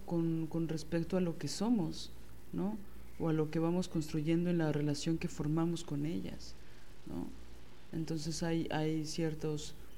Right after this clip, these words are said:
placeres o hay ciertas, em, lo pienso mucho como en las selvas, ¿no?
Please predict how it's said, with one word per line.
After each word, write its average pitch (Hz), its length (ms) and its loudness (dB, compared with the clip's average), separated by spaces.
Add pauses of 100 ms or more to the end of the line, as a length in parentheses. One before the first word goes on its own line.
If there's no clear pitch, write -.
(140)
placeres 170 800 2
o 165 80 0
hay 151 80 2
ciertas, 151 720 -2 (400)
em, 147 880 2 (260)
lo 160 140 0
pienso 185 280 6
mucho 196 300 4
como 160 240 0
en 143 100 4
las 135 120 0
selvas, 156 520 0
¿no? 160 200 0